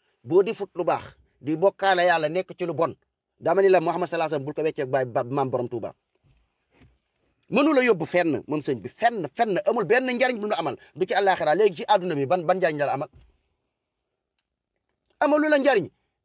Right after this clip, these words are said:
Yéen yéenay xeexal sëñ bi, sëñ bi nee ngeen yéen sëñ bi, yéen da ngeen àndul ak seen xel, utiliser leen seen moyen sama gaay. Yéen nee ngeen sëriñ, sëriñ si ñoom ñoo ñu gën quoi, ñoom dunu ñun, ñoom dun ay nit.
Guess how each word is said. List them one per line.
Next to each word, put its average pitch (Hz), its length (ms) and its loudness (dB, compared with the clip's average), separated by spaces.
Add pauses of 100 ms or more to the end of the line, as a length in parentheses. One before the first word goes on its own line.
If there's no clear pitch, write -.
(140)
Yéen 247 240 0
yéenay 262 300 4
xeexal 233 260 0
sëñ 185 220 -2
bi, 147 80 -6
sëñ 262 220 -4
bi 202 120 -4
nee 220 140 -2
ngeen 214 160 4
yéen 170 140 0
sëñ 190 200 2
bi, 180 180 -10 (280)
yéen 214 340 -2 (220)
da 139 100 -2
ngeen 190 180 2
àndul 185 260 0
ak 160 80 0
seen 147 160 0
xel, 127 160 -2
utiliser 208 360 -2
leen 156 120 0
seen 127 160 -4
moyen 123 200 -4
sama 104 180 -6
gaay. 95 160 -6 (1160)
Yéen 156 200 -2
nee 185 120 2
ngeen 165 120 0
sëriñ, 170 240 -4
sëriñ 170 260 -6
si 131 100 -10
ñoom 131 260 -6
ñoo 143 120 -4
ñu 143 120 -4
gën 139 200 0
quoi, 120 220 0
ñoom 147 220 -2 (420)
dunu 196 360 2
ñun, 175 200 4 (1500)
ñoom 139 220 0
dun 151 200 -2
ay 151 140 2
nit. 131 140 -4